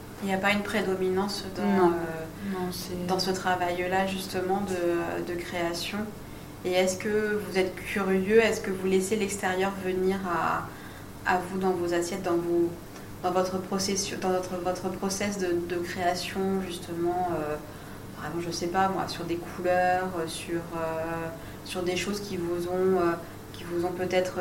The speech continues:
Speaker 1: ému et que vous voulez retranscrire sur, euh, dans votre assiette ? Est-ce que vous vous laissez un petit peu, euh, euh, est-ce que vous laissez venir des informations de l'extérieur, justement ?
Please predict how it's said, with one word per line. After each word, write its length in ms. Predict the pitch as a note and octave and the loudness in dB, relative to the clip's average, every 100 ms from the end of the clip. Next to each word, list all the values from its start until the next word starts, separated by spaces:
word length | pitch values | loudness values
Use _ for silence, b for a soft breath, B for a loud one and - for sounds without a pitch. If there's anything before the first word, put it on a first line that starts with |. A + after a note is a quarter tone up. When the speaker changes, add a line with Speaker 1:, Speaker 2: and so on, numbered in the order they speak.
| - | 0
Speaker 1:
ému 800 | F#3 F#3 F#3+ G3 G3+ G#3+ G#3+ G#3+ F#3+ | 0 4 4 4 4 2 2 2 2
et 200 | E3+ E3+ | 2 2
que 140 | F3 | 0
vous 120 | E3+ E3+ E3+ | -2 -2 -2
voulez 140 | F3 | 0
retranscrire 720 | F3 F3 - F3 - - F#3+ F#3 E3 | 0 -2 -2 -2 -2 -2 0 0 -2
sur, 240 | - F3+ | -4 -6
euh, 180 | F3 E3+ E3+ B B B | -4 -4 -6 B B B
dans 60 | E3+ | -4
votre 260 | E3+ F3 F3 | 0 0 -2
assiette ? 400 | E3+ - F#3 F#3+ | -4 0 0 0
Est-ce 140 | F3+ | -2
que 80 | F#3+ | -2
vous 120 | F#3 F3+ | -2 -2
vous 60 | F#3 | 2
laissez 280 | F#3 F#3 A3+ | 4 6 4
un 100 | A3 | 4
petit 200 | - F#3+ | 0 -4
peu, 160 | F#3+ G#3+ A3 G3+ | 0 6 8 8
euh, 120 | E3+ - B B B B B - - | 4 0 B B B B B -12 -4
euh, 340 | E3 F#3 F#3 | 0 2 2
est-ce 160 | - F#3+ | 2 2
que 60 | G3 | 0
vous 100 | G3 | 2
laissez 220 | G3 G3+ | 2 2
venir 320 | F#3+ G3 A3 | 2 2 2
des 120 | G3 | 4
informations 440 | F3+ F#3 F3+ F3 F#3+ | 2 2 0 0 2
de 40 | |
l'extérieur, 520 | F3 F3 E3+ E3+ F3 | 2 0 -2 0 -2
justement ? 400 | F3 - E3+ E3+ | -2 -6 -2 -2